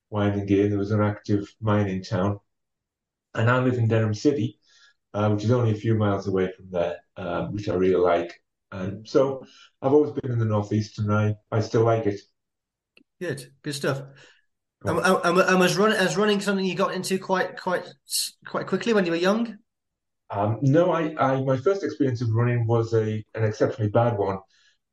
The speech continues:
Speaker 1: Um, when I was young, I had, uh, I, I had several problems. I,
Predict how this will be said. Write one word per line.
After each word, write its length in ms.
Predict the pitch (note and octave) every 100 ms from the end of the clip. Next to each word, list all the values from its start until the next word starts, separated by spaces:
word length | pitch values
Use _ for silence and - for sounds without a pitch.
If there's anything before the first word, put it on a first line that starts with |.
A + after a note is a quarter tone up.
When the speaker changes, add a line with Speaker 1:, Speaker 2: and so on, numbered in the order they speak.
| -
Speaker 1:
Um, 600 | G2+ G2+ G2+ G2+ G#2 G#2 _ _ _ _
when 480 | A#2+ A2 A2+ C#3 D3+
I 80 | C#3+
was 240 | C3 A2
young, 280 | A#2+ A2+ -
I 140 | A2 A2
had, 380 | - A2 G#2 - - G#2+
uh, 240 | G2+ G2+ - _ _ _ _ _ _ _
I, 140 | F#3+ -
I 40 | D3
had 120 | D3+
several 340 | - A3+ F3 -
problems. 520 | C3+ A#2 A2+ G2+ G2
I, 240 | G#2+ G#2